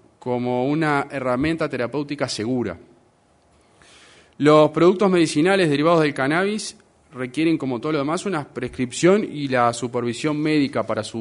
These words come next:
uso. Y ahí está la clave de la seguridad. Por eso es importante que nuestro país avance en ese sentido. Em, su uso pone sobre la mesa a partir de la necesidad de los pacientes en calmar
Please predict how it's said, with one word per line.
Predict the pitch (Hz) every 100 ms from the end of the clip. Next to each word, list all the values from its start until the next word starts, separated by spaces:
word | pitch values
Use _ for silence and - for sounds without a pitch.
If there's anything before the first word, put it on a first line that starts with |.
| 110
uso. | 107 101 92 -
Y | 135
ahí | 135
está | 160 165
la | 143 123
clave | 147 156 160
de | 139
la | 117
seguridad. | 113 107 107 107 117 107 - - _ _ _
Por | 123
eso | 151
es | 156 143
importante | 117 117 - 147 143 139
que | 113
nuestro | 113 - 113
país | 113 113 113
avance | 113 113 117
en | 107
ese | 101
sentido. | 104 98 92 95 95 - _ _ _ _ - - - - - - - _ _ _ _
Em, | - 131 127 131 127 123 127 - - _ _ _ - _ _ _ _
su | - 156 208
uso | 233 - 151 170 - - _ _ -
pone | - 165 175 160 -
sobre | - 147 139 139
la | 139
mesa | 160 180 180 185 180 -
a | - 131
partir | 131 - 175
de | 170
la | 147
necesidad | 131 131 156 160
de |
los | 156
pacientes | 131 127 160 170 160
en | 131
calmar | 120 120 139 147